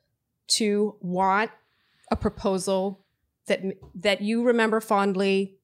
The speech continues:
that makes you feel adored. And there's no shame in that.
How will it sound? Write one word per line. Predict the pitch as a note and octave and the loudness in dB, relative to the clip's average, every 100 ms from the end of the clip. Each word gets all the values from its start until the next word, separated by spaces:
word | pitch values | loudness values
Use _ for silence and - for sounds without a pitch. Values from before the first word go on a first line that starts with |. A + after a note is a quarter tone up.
| _ _ | _ _
that | F3+ E3+ | -6 2
makes | G#3 G#3 - | 2 2 0
you | A#3 | -2
feel | - - G#3 G#3 G#3 G3+ _ _ - | -2 0 2 4 2 -2 _ _ 0
adored. | G3+ G#3 F#3+ F#3+ G3 A3+ - _ _ _ _ _ _ _ _ - _ - _ _ _ _ _ - | 2 4 4 4 2 0 -4 _ _ _ _ _ _ _ _ -20 _ -20 _ _ _ _ _ 0
And | A3+ | 4
there's | A3+ A3 | 4 4
no | G#3+ A#3 | 4 2
shame | - G#3 G3 | 2 2 2
in | G3+ | 2
that. | G#3+ B3+ | 0 0